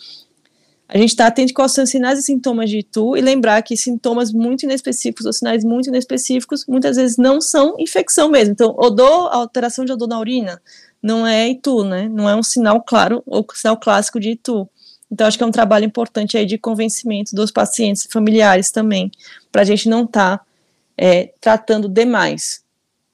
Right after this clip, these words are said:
Ninguém expondo a risco do paciente, expondo ao risco de comunidade que a gente chama,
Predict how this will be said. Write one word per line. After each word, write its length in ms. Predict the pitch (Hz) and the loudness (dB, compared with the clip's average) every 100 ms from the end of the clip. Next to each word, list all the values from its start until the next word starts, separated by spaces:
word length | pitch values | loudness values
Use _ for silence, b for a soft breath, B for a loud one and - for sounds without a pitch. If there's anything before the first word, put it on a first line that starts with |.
| - | -6
Ninguém 480 | 220 208 202 208 214 | -2 0 0 0 -4
expondo 380 | 226 - 220 226 | -6 -4 -2 0
a 20 | |
risco 340 | 214 254 - | 0 0 0
do 80 | 294 | -2
paciente, 540 | 277 254 - 226 226 | -2 -4 -2 -2 -2
expondo 300 | 254 - 247 | -6 -4 -2
ao 60 | 247 | 0
risco 320 | 240 233 - | 0 -2 -4
de 80 | 226 | -4
comunidade 600 | 240 226 233 196 196 196 | 0 2 2 4 2 2
que 60 | 226 | -2
a 40 | |
gente 200 | 208 214 | -2 -2
chama, 380 | - 196 185 | 0 0 -2